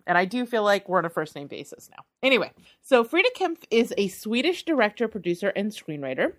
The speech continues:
She received her bachelor's degree from the Stockholm Academy of Dramatic Arts. She began her career working in T V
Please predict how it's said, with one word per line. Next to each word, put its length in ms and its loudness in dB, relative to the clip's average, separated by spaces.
She 180 -4
received 360 -4
her 100 -2
bachelor's 580 0
degree 320 -8
from 180 -8
the 80 -4
Stockholm 460 -4
Academy 560 -4
of 140 -12
Dramatic 580 -6
Arts. 400 -12
She 220 -8
began 480 -2
her 100 -2
career 340 0
working 380 -4
in 380 -4
T 280 -16
V 420 -4